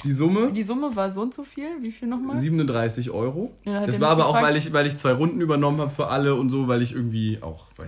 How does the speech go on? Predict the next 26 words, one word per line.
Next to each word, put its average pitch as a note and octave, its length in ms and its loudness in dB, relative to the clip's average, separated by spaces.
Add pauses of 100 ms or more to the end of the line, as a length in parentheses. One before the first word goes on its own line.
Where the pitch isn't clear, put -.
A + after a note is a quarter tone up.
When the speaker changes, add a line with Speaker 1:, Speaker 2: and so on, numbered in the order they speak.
Speaker 1:
ich - 100 -16
nicht, - 20 -10
Speaker 2:
Nicht F2 60 -10 (120)
mehr A2+ 80 0
Speaker 1:
warum. F#3 180 6
Speaker 2:
alle D#3 120 -2
hab. G#3+ 360 -2
Speaker 1:
Ja, A2+ 380 0
dann A#2 160 0
hab C3+ 80 2
ich C#3 80 -2
noch C3+ 100 0
die B2 80 -6
Pommes E3+ 460 2
<laughs> C#3 120 -8
b-, C3+ 120 -4
vorgestreckt, D3+ 720 -2
die D3 80 -6
ich C#3+ 100 -6
mir D3+ 100 0
mit C#3+ 140 0
jemandem C#3+ 280 2
geteilt C#3+ 360 -4
habe C#3 300 -4
und, A#2+ 320 -2 (500)
ähm, A#2+ 400 2